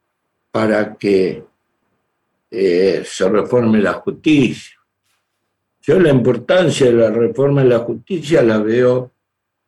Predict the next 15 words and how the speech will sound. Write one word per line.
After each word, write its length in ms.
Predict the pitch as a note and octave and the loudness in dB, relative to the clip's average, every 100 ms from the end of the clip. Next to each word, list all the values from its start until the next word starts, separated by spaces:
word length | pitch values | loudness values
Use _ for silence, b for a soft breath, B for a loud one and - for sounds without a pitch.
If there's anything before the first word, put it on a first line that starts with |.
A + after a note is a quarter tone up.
| _ _ _ _ _ _ _ | _ _ _ _ _ _ _
eh, 200 | F2+ F#2+ | -12 -10
con 240 | F2+ G#2+ | -2 0
un 100 | B2 | 2
sentido 640 | A#2 A#2 A2+ G#2+ A2+ A2 | 0 0 -2 0 2 2
federal. 640 | G#2+ G#2 G2+ A2 C3+ C3 A2 | 0 0 2 4 2 2 0
¿Y 80 | G#2 | -2
por 320 | - C3 C#3 | -2 -4 -4
qué, 240 | - C#3 | 0 2
Jorge, 460 | G#2 A#2 G#2 - F#2+ | 0 -4 -8 -8 -8
la 120 | G2 | -6
veo 240 | G#2 G#2 F2+ | -4 -4 -6
con 160 | F#2 | -8
un 120 | G#2 | -8
sentido 560 | F#2+ F#2 F#2 G2 G2+ F#2 | -6 -8 -6 -4 -2 -4
federal? 520 | - F2+ F2 F2 C2+ | -4 -4 -4 -6 -10